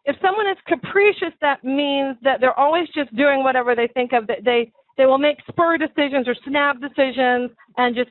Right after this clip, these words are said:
go and do it. It's like, "Oh, I just decided I was gonna go bowling. Beep, I'm gonna go." Um, so that's what it means, and it does come from cop because it's, like,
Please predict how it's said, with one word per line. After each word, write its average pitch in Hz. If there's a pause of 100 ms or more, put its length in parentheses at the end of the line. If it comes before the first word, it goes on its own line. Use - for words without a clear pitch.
go 254
and 233
do 214
it. 180
It's -
like, 269
"Oh, 539 (720)
I 311
just 349 (100)
decided 320
I 277
was 269
gonna 277
go 262
bowling. 185
Beep, 523 (120)
I'm 240
gonna 254
go." 165 (400)
Um, 220 (800)
so 226
that's 294
what 359
it 262
means, 269
and 285
it 254
does 320
come 294
from 247
cop 240
because 214
it's, 202
like, -